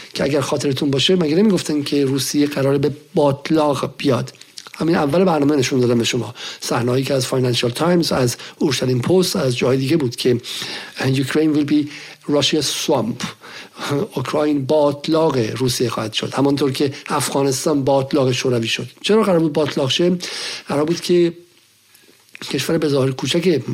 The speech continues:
اوکراین با سی میلیون نفر جمعیت، اه، بیاد و مثل افغانستان در دههٔ هشتاد میلادی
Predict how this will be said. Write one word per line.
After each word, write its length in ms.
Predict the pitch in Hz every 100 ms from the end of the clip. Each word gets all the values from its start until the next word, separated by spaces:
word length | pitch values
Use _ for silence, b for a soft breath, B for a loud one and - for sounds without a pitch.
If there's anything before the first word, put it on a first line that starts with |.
| 220 -
اوکراین 460 | 123 139 147 156
با 220 | 139 131 117
سی 140 | -
میلیون 220 | 135 131 127
نفر 180 | 117 147
جمعیت، 580 | 127 127 127 143 170 - B B B B
اه، 320 | 131 123 113 107 -
بیاد 380 | - 180 180 180 - _ 160
و 100 | 143
مثل 440 | 143 139 160 156 147
افغانستان 500 | 135 - 135 123 147
در 60 |
دههٔ 260 | 135 135 135
هشتاد 240 | 127 139
میلادی 640 | 131 135 131 127 156 185